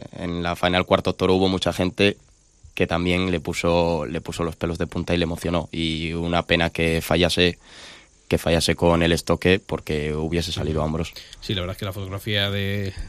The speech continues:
Speaker 2: de Joaquín, que hemos cogido muchos medios para ilustrar la crónica del festejo de ayer, es impresionante por el, por el trance y sobre todo por,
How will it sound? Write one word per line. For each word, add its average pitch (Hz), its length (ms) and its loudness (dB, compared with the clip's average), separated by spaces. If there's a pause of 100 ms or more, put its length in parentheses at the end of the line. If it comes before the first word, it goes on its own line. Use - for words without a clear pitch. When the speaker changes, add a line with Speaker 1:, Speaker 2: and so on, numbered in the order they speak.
(140)
Speaker 2:
de 101 120 -6
Joaquín, 98 920 -8
que - 80 -6
hemos 98 320 -8
cogido 107 340 -6
muchos 104 540 -4
medios 107 360 -4
para 101 180 0
ilustrar 98 360 -2
la 98 140 -4
crónica 101 320 -4
del 98 100 -4
festejo - 320 -6
de 98 60 0
ayer, 104 260 -2 (540)
es - 560 -2
impresionante 104 600 -4
por 110 140 4
el, 92 200 -4
por 107 180 -6
el 95 100 -6
trance 104 280 -4
y 113 40 -2
sobre 101 180 -4
todo 98 220 -4
por, 101 320 -4